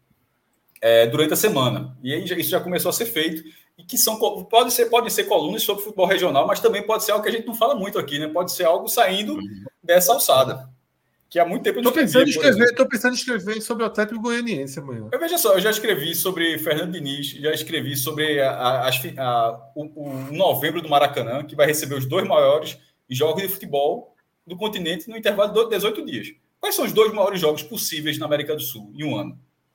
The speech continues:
Speaker 1: Um, a Libertadores, a final da Libertadores, e o outro é um Brasil-Argentina, seja onde for.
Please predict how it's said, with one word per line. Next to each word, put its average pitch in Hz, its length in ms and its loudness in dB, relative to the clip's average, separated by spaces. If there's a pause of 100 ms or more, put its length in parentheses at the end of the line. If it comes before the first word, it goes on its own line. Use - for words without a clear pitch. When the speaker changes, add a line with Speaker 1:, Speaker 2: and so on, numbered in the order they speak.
(140)
Speaker 1:
Um, 220 280 -8 (400)
a - 60 -4
Libertadores, 151 760 -2
a 135 80 -8
final 135 200 -6
da 139 80 -4
Libertadores, 143 640 -6 (100)
e 302 60 -8
o 302 40 -4
outro 220 440 0
é 226 40 2
um 233 100 2
Brasil-Argentina, 220 840 0
seja 220 240 -2
onde 339 120 -2
for. 127 300 -8